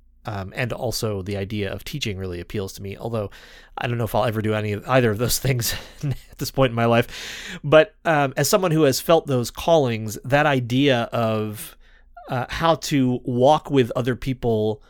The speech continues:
of whom you are not one, I thought was really powerful. So, you know, I found this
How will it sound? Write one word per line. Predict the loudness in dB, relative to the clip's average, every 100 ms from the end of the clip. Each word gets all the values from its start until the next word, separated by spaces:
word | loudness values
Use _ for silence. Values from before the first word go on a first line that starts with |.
| _ _ _ 2
of | 2 2
whom | 0 2 2
you | 2 4
are | 2
not | 2 -2 -2
one, | 0 0 -2 -8 -16 -18 -10
I | -6
thought | 0 0
was | 0
really | 0 0 0
powerful. | -2 -6 -6 -8 -12 -14 -16 -20 -20 -20 -8
So, | 4 4 4 _ -2
you | 2
know, | 4
I | 4
found | 4 4 4 0
this | 2 2 2 -4 -6